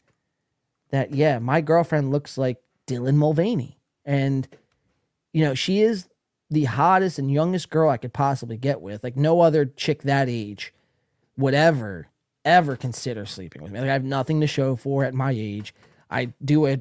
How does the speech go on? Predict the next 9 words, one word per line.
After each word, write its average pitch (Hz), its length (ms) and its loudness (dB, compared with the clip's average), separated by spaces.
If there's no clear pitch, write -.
a 131 80 -6
bullshit 156 540 0
radio 139 360 2
show 147 180 2
at 127 140 -4
Compound 143 580 -2
Media, 120 380 -8
which 123 220 -10
is, 131 260 -10